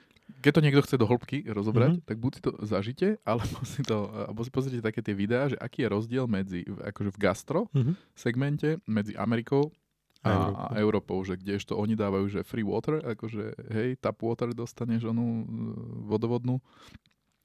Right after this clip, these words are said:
Speaker 1: tak u nás sa za to platí, hej. U nás fičia minerálky, u nich fičí voda, u, u nich je proste, e, ne-,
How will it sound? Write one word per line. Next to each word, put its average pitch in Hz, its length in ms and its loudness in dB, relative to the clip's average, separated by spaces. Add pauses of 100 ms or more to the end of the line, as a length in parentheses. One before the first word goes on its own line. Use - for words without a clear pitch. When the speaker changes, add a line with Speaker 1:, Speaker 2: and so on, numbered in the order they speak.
Speaker 1:
tak - 140 0
u 85 100 0
nás 82 140 2
sa - 80 -12
za 87 100 -6
to - 120 -12
platí, 113 420 0
hej. 107 320 -2 (380)
U 117 200 4
nás 110 260 4
fičia 104 440 -2
minerálky, 120 600 4
u 107 80 2
nich 101 160 4
fičí - 280 -10
voda, 120 480 2 (320)
u, - 100 -6 (160)
u 120 60 6
nich 117 180 8
je 107 120 2
proste, - 420 -4
e, - 160 -6 (260)
ne-, 117 300 2